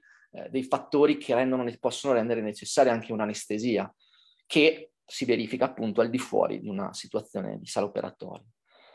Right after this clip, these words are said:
Pazienti con comorbidità significative che, eh, possono necessitare di una, eh, sedazione per rendere, eh, delle procedure più tollerabili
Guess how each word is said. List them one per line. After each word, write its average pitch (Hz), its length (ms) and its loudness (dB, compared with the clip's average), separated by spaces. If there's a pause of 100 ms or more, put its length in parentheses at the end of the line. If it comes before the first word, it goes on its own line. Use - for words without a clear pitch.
(440)
Pazienti 196 380 4
con 185 140 6
comorbidità 147 560 2
significative 139 840 0
che, 143 460 0
eh, 101 400 -12
possono 139 400 2
necessitare 117 840 2
di 123 360 -2 (100)
una, 107 500 -8
eh, 98 240 -8
sedazione 147 640 2
per 117 160 0
rendere, 104 800 -2
eh, 90 220 -14 (200)
delle 120 160 0
procedure 117 800 2
più - 160 -12
tollerabili 117 840 2